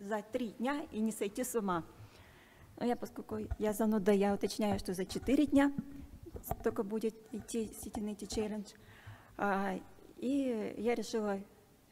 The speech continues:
доклад изменить и сфокусироваться на том, не на количестве наблюдений, а как сфотографировать четыреста двадцать пять видов за четыре дня. А, потому что сделать много наблюдений до-, достаточно просто.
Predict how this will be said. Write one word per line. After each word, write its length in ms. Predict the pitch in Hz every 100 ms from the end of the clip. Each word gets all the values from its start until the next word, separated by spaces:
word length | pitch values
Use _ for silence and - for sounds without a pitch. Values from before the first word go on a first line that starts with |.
| -
доклад 440 | 190 208 214 190 - - - -
изменить 520 | 185 185 190 302 330
и 60 |
сфокусироваться 760 | 247 - 208 202 269 262 247 -
на 80 | 202
том, 260 | 240 233 - - - - -
не 600 | 277 220 208 202 185 208 - -
на 120 | 208
количестве 520 | - 208 285 - 285
наблюдений, 680 | 269 247 247 214 254 233 233
а 280 | - 233 254
как 340 | - - - - - -
сфотографировать 800 | - - 240 220 208 269 269 247
четыреста 500 | - - 262 262 220
двадцать 380 | 311 269 226 202
пять 280 | 220 226 -
видов 420 | 185 220 180 175 -
за 160 | 185
четыре 340 | 185 - 226 226
дня. 280 | - 190 165 - - - - - - - -
А, 180 | 196 190
потому 200 | 190 226
что 420 | 214 214 208 196 - - -
сделать 420 | 220 202 254 240 240
много 320 | 247 233 220
наблюдений 760 | 214 214 233 226 226 208 190
до-, 200 | 185 202 202
достаточно 500 | 196 214 202 - 190
просто. 480 | 233 269 277 -